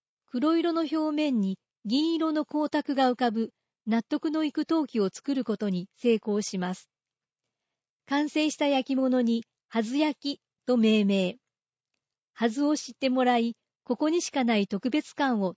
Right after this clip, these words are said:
提供したいという思いを込めました。焼き物は窯の構造や天候、使う薪によって熱の伝わり方や発色が変わり、一つとして同じ作品はないのだとか。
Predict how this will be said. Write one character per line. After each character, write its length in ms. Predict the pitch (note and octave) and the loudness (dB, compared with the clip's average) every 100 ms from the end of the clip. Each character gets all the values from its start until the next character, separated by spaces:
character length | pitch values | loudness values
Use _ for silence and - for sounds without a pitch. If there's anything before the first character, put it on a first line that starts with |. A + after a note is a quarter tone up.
| - | 0
提 180 | B3 B3 | 2 2
供 240 | B3+ B3+ | 2 0
し 60 | - | 0
た 160 | C4 | 0
い 80 | A#3+ | 0
と 120 | G#3 | 0
い 200 | F#3+ F#3 | -2 -2
う 60 | E3+ - | -4 -2
思 240 | G#3 C4 | 0 2
い 100 | A#3+ | 2
を 80 | G3+ | 0
込 100 | G3 | 0
め 140 | F3+ | -2
ま 140 | F3+ F#3 | -2 -4
し 100 | - | -6
た。 200 | D#3+ - _ _ _ _ _ _ _ _ _ _ _ _ _ _ _ _ | -12 -12 _ _ _ _ _ _ _ _ _ _ _ _ _ _ _ _
焼 160 | A#3 A#3+ | -2 -2
き 120 | D4 | 0
物 280 | C#4+ C4 B3+ | 0 2 2
は 220 | B3 A#3+ - _ _ | 2 -2 -6 _ _
窯 260 | A#3 C#4 | 0 2
の 140 | C#4+ D4 | 2 0
構 260 | D4+ D4 B3+ | 2 0 2
造 240 | C4+ B3+ | 2 4
や 240 | A#3+ A3+ - _ - | 4 0 -4 _ 0
天 280 | C4 B3+ | 2 2
候、 420 | A3+ B3+ A#3 G#3+ - _ _ _ _ | 0 2 4 2 -2 _ _ _ _
使 300 | - - D4+ | -10 -2 0
う 60 | D#4 | 2
薪 280 | C4+ C4 D4+ | 0 0 0
に 100 | D4+ | 0
よ 120 | D4+ | -2
っ 40 | |
て 320 | - C4+ C4 - _ _ | -2 0 0 -2 _ _
熱 240 | A#3 A#3+ C#4+ | -2 0 -4
の 120 | D4+ | -4
伝 220 | - D4+ | 0 0
わ 100 | D4+ | 2
り 120 | D4+ | 0
方 240 | D4+ D4 G#3 | 0 2 2
や 220 | F#3 F3 _ | 2 -2 _
発 240 | - A3 - | -4 -2 0
色 260 | C4+ C4+ | -2 2
が 120 | B3 | 2
変 160 | A#3+ A3+ | 2 0
わ 120 | A3+ | 0
り、 200 | G#3+ A3 - _ _ _ _ | 0 -2 -8 _ _ _ _
一 220 | - F4 | -4 -4
つ 120 | - | 0
と 120 | C4+ | -2
し 80 | A#3 | 0
て 100 | - | 0
同 120 | G3 G3+ A#3+ | 0 2 0
じ 100 | B3+ | 0
作 240 | B3+ C4+ | -4 -2
品 240 | A#3 C4 | -2 2
は 120 | A#3+ A3+ | 2 4
な 140 | B3+ | 2
い 80 | C4+ | 2
の 120 | G3 | 0
だ 120 | F3+ | -2
と 120 | E3 D#3+ | -6 -8
か。 180 | D#3+ | -12